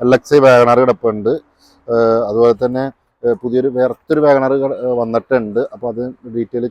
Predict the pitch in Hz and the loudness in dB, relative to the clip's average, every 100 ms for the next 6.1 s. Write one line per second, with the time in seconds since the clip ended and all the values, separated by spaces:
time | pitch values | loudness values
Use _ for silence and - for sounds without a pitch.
0 | 131 120 117 117 117 123 104 110 110 107 | -4 -4 -4 -8 -6 -6 -6 -8 -6 -8
1 | 107 - 123 131 131 151 196 _ _ 123 | -10 -10 -8 -2 0 0 -2 _ _ -2
2 | 123 120 127 131 110 131 123 127 123 120 | -2 0 -4 -4 -4 -6 -4 -4 -2 -2
3 | 120 113 208 _ _ _ 120 117 127 131 | -4 -10 -14 _ _ _ -8 -6 -4 -4
4 | 131 110 107 107 131 120 127 123 120 117 | -4 -4 -4 -6 -10 -6 -6 -4 -2 -2
5 | 113 117 117 113 110 110 110 107 107 117 | -4 -6 -2 -4 -4 -6 -6 -6 -8 -12